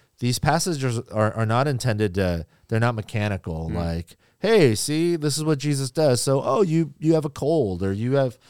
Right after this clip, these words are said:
Speaker 1: whatever, cancer or whatever, like, just pray and it's gonna go away." There's no guarantee,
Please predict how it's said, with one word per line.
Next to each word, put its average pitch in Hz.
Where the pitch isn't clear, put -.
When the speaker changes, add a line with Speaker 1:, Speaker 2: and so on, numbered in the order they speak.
Speaker 1:
whatever, 135
cancer 135
or 101
whatever, 113
like, 98
just -
pray 185
and 123
it's 139
gonna 208
go 180
away." 165
There's 123
no 185
guarantee, 127